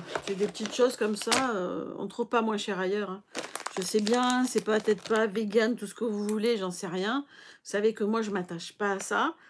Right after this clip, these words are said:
Je comprends celles qui le souhaitent le faire, hein, mais voilà. Là, au moins, on peut s'amuser,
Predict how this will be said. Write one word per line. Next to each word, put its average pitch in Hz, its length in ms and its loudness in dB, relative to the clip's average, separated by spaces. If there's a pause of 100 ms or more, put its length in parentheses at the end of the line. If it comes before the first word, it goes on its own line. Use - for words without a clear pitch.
(1000)
Je 175 120 -2
comprends 220 360 2
celles 202 200 0
qui 180 140 -8
le 165 140 -4
souhaitent 175 280 -4
le 180 60 -4
faire, 302 320 2
hein, 254 140 0
mais 233 100 2
voilà. 226 320 4 (520)
Là, 208 340 4
au 196 100 -2
moins, 202 220 -2
on 214 60 -4
peut 220 280 -4
s'amuser, 214 600 0